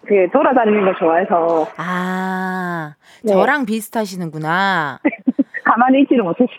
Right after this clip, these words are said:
Speaker 2: 어, 저도 그 쉬는 시간이 주어지면 그때 쉬면은 전 더 계속 처지더라고요.
Speaker 1: 그죠.
Speaker 2: 네.
Speaker 1: 네.
Speaker 2: 그래서 저도 그 쉬는 시간이 생기거나 뭐, 어,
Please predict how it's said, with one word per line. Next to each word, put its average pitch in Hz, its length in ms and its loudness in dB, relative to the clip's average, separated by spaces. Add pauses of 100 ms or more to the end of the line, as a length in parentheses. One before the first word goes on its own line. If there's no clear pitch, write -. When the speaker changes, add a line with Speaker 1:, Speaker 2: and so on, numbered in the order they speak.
(220)
Speaker 2:
어, 262 180 4
저도 262 920 0
그 196 800 0
쉬는 440 400 -4
시간이 339 340 -2
주어지면 214 540 -4
그때 208 260 -4
쉬면은 349 420 -2
전 202 220 -4
더 190 240 -4
계속 392 300 -4
처지더라고요. 156 1160 -2 (140)
Speaker 1:
그죠. 185 720 2
Speaker 2:
네. 269 420 2
Speaker 1:
네. 175 400 0
Speaker 2:
그래서 320 220 0 (100)
저도 240 560 2
그 226 200 -2
쉬는 415 260 -2
시간이 359 340 0
생기거나 320 420 0
뭐, 214 200 2
어, 185 300 -2